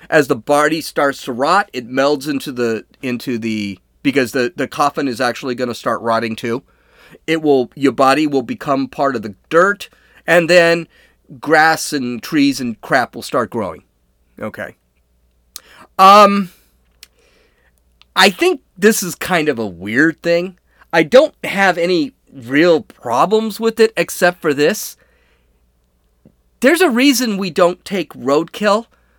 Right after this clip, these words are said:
and bury it in parks. It's a sanitation thing. It's a sanitary thing. It's not necessarily because the body, or,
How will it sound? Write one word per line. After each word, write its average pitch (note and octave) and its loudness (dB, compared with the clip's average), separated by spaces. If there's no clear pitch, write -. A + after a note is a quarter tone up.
and E3 -2
bury F#3 6
it D#3 -4
in C3 -4
parks. - -8
It's - -2
a F3 -6
sanitation F3 -6
thing. G2 -12
It's F#2+ -18
a C#3+ -8
sanitary D3+ -6
thing. - -16
It's G3 -2
not G3 0
necessarily F3 -2
because C#3 -4
the C#3 -6
body, C#3 -4
or, D#3 2